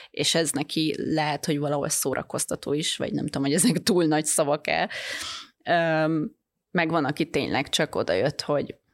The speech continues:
hogy a jelenlétével kimutassa, hogy, hogy ő ellenkezik ezzel ellen a törvény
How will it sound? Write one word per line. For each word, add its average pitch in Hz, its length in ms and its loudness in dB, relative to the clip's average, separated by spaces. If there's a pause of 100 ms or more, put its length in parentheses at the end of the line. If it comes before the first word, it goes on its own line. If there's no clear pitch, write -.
(200)
hogy 147 240 0
a 151 60 4
jelenlétével 147 760 2
kimutassa, - 640 -4
hogy, 143 340 -2 (180)
hogy 139 180 -2
ő 139 260 -2 (180)
ellenkezik - 680 -6
ezzel - 180 -6
ellen 82 180 -4
a - 160 -10
törvény - 420 -6